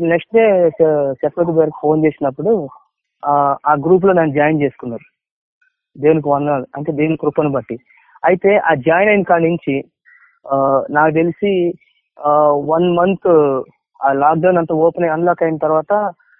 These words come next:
ఆ, వన్ మంత్, వన్ and half మంత్ నేను మళ్ళా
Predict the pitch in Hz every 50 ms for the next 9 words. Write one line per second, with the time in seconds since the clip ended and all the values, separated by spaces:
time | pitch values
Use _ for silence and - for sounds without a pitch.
0 | _ _ _ _ - 151 151 147 147 147 147 143 135 151 156 165 165 165 165 160
1 | 160 170 185 175 - - 220 220 202 180 170 160 165 160 160 151 - - 156 151
2 | 156 147 - 151 - _ _ _ _ _ _ _ - 151 156 160 151 147 151 160
3 | 175 175 170 156 147 135